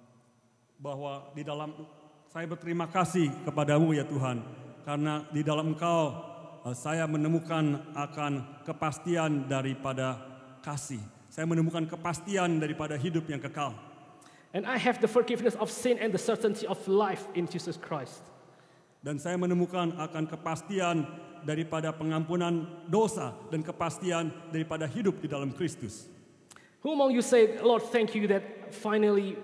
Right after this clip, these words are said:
Speaker 2: I understand what Christmas means"?
Speaker 1: Siapakah dari antara saudara yang mengatakan bahwa, "Akhirnya saya menemukan arti daripada Natal itu yang sesungguhnya"?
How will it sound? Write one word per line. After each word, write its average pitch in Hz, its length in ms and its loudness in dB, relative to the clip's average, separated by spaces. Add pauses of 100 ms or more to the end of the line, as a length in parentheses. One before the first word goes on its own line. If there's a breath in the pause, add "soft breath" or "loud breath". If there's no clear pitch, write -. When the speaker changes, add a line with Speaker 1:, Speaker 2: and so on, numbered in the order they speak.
(160)
Speaker 2:
I 190 160 4
understand 185 400 0
what 180 160 0
Christmas 190 480 -2
means"? 143 400 -6 (640)
Speaker 1:
Siapakah 190 400 -4
dari 196 120 -2
antara 190 320 -2
saudara 190 600 0
yang 190 160 0
mengatakan 180 520 0
bahwa, 165 360 4 (280 loud breath)
"Akhirnya 196 800 2 (160)
saya 175 200 0
menemukan 175 720 4 (280)
arti 165 440 -2
daripada 147 560 -4 (360)
Natal 156 400 0
itu 143 160 -6
yang 135 120 -2
sesungguhnya"? 123 480 -4